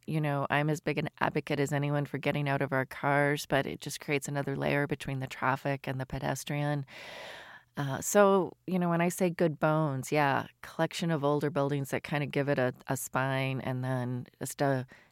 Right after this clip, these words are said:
nicely proportioned street with some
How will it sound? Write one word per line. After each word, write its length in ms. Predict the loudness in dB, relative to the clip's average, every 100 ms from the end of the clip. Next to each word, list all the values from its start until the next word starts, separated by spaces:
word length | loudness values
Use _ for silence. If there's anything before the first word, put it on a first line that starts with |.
| _
nicely 420 | -2 -2 0 -2
proportioned 720 | -2 -4 -2 -2 -2 -4 -4 -6 _
street 420 | -8 -4 -2 -4 -6 -8
with 120 | -6
some 320 | -6 -6